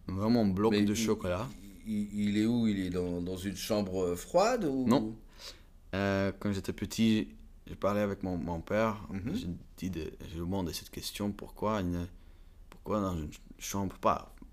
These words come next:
Speaker 1: chaud, mais la chocolat, c'est, c'est fragi-, fragile quand,
Speaker 2: Mhm.
Speaker 1: dans, dans, dans une tempé-,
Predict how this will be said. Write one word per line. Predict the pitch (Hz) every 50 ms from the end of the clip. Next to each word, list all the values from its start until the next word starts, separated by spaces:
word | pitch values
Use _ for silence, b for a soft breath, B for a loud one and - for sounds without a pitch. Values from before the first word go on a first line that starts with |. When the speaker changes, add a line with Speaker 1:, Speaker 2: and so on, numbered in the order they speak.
| - - - - - -
Speaker 1:
chaud, | - - - - - - 107 120 135 143 151 147 113
mais | 92 92 87 87 87 90 b b b b b b b b b b - -
la | - -
chocolat, | - - - - - 92 95 98 110 113 104 92 87
c'est, | - - - 85 82 80 85 73 65 -
c'est | - - - - 87 -
fragi-, | - - - 80 82 82 80 90 98
fragile | - - - 87 82 85 90 117 120 113 - -
quand, | - 90
Speaker 2:
Mhm. | 90 98 98 104 117 120 110 107 143 175
Speaker 1:
dans, | 190 120 85 82
dans, | 85 90 90 85 78
dans | 73 85 87 85
une | 80 78
tempé-, | - - 87 82